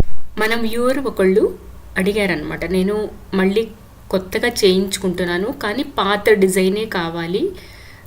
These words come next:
కొంచెం మీ దగ్గర ఏమైనా డిజైన్స్ ఉంటే పెట్టండి" అంటే, ఇవన్నీ కొన్ని డిజైన్స్ నెట్ నుంచి తీసుకున్నానండి, కొన్ని, ఆ, మా దగ్గర ఉన్న డిజైన్స్. చిన్న వీడియో,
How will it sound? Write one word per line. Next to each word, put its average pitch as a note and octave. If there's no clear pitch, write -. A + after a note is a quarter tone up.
కొంచెం G3+
మీ G3+
దగ్గర F#3+
ఏమైనా F#3+
డిజైన్స్ F#3+
ఉంటే F#3
పెట్టండి" F3+
అంటే, E3+
ఇవన్నీ A3
కొన్ని G3+
డిజైన్స్ A3
నెట్ G3+
నుంచి G3+
తీసుకున్నానండి, F#3
కొన్ని, G#3
ఆ, F3+
మా F3+
దగ్గర F#3
ఉన్న F#3
డిజైన్స్. E3+
చిన్న B3
వీడియో, F3+